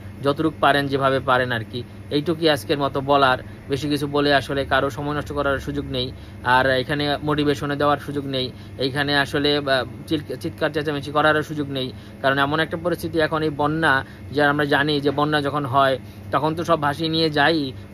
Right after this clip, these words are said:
গরু ছাগল বা মানে হাঁস মুরগি সব কিছু চলে যায়, গরিব মানুষ আরও গরিব হয়ে যায়। এরপরে যেটা হয়, এরপরে বন্যা যখন চলে যায়,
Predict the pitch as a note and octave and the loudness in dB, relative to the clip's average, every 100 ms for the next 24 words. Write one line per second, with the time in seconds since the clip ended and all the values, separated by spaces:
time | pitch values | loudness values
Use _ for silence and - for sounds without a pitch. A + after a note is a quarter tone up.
0 | B2+ D3 D#3 C#3 D3 D3+ D3+ D3 D3+ C#3+ | 2 4 4 2 2 4 2 2 0 0
1 | D3+ D3+ C#3 D#3 D#3+ D#3 D3+ D3+ E3 D#3+ | -2 -4 -4 -6 -2 -2 0 -2 -2 -2
2 | D#3 D#3 E3 D3+ C#3+ D3 - - C#3 D#3+ | -6 -2 0 2 2 2 -2 -10 4 4
3 | D#3 D3 D3 B2+ D3 F3+ F#3 E3 C#3 C3+ | 6 2 -2 2 2 4 4 2 0 0
4 | C#3 D3+ - - - F3+ G3 A3 F#3 E3+ | 0 0 -4 -14 -2 0 2 2 2 0
5 | E3+ D#3 D3 E3+ F3+ F3 E3 D#3+ D#3 D#3+ | 2 2 2 2 0 0 0 0 0 0
6 | D#3 D3 D3 G#3 G3+ D#3+ C#3 | -2 -4 -2 0 2 4 2